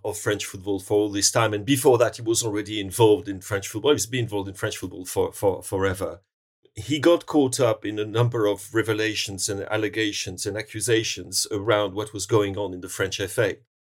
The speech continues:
The accusations are, are, uh, improper conduct,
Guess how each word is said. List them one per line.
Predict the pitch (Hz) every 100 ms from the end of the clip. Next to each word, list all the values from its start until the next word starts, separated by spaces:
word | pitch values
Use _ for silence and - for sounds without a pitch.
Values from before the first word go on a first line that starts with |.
| _
The | 127
accusations | 135 131 131 110 - 120 117
are, | 101 90 110
are, | 107 104 - -
uh, | 101 95
improper | 120 113 127 120
conduct, | 110 117 110 123 120 - -